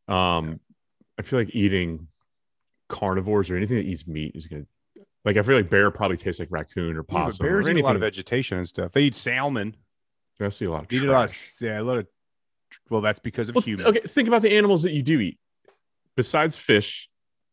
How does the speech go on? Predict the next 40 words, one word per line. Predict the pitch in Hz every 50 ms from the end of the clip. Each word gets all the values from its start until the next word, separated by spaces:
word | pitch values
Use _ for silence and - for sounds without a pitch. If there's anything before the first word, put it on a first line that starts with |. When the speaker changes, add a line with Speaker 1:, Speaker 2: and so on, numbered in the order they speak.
| _ _ _ _ _ _ _ _ _ _ _
Speaker 1:
what | - 110 127 147 147 - -
animal | 131 131 135 131 127 127 120
do | 107 98 107
you | 107 107 104 101 104 120
eat | 135 - 117 113 110 113
is | 104 87 82
readily | 98 101 117 123 127
available | 120 101 113 110 107 98 101
at | 95 87
a | 87
grocery | 78 98 98 92 - - 95
store | - - 98 87 82 82
that | 78 80 85 82
it | 80
is | 85 85 82 82 76 76 - - - _ _
some | - - - - - - - - 120 110
sort | 101 - 113 104 95
of | 95
a | 90
predator | 82 - - 98 87 78 73 73 64 - - - _ _ _ _ _ _ _ _
that | - - - -
eats | 107 95 87 - - -
other | 87 80 82 78 78
animals? | 85 80 73 71 - - - - _ _ _ _ -
Everything | 117 113 107 110 117 110 98 120 107 104 98 87
that | 87 87 82 - -
we | 90 85 87 95
eat | 98 - 90 85 80 82 - - _ _ _ _ _ _
that | - 92
is | 90 85
farmed | - - - 95 87 80 80 80 80 80 78 - _ _ _ _ _ _ _ _ _ _ -
is | 101 90 80
basically, | 87 87 - 107 107 127 139 - - 90 90 90 82
even | 87 123 165 175 -
for | - 101 87
hunting, | 82 - 98 117 117 - - - 78 -
for | 87
the | 87
most | 85 85 92 104 -
part, | - 123 127 123 -